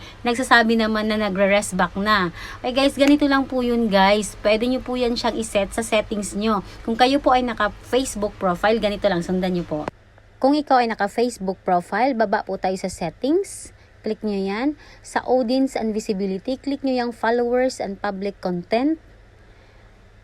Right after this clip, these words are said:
Tapos, hanapin nyo po sa baba yung who can see the people pages and list you follow. Open nyo yan. Dapat naka-only me po yan siya. Okay?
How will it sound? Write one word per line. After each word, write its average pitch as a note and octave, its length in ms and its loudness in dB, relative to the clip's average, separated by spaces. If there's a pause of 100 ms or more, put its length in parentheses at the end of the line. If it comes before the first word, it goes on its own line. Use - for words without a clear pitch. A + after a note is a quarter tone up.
(600)
Tapos, A3+ 560 0
hanapin A3+ 480 -2
nyo G#3 80 -6
po G#3 160 -4
sa G3 240 -4
baba F3+ 560 0
yung G3+ 400 -4
who C4+ 240 0
can B3 240 0
see A3+ 240 -4
the F#3+ 160 -2
people A3+ 400 -2
pages G3 720 -2
and E3+ 400 -2
list A3 480 -2
you F3+ 240 -6
follow. E3+ 640 -4 (320)
Open G3 320 -4
nyo G3+ 80 -2
yan. A3 240 -4
Dapat G#3 400 -2
naka-only A3 800 -4
me G#3 240 -6
po F3 240 -6
yan D#3+ 320 -6
siya. F3 480 -2 (480)
Okay? C4+ 320 2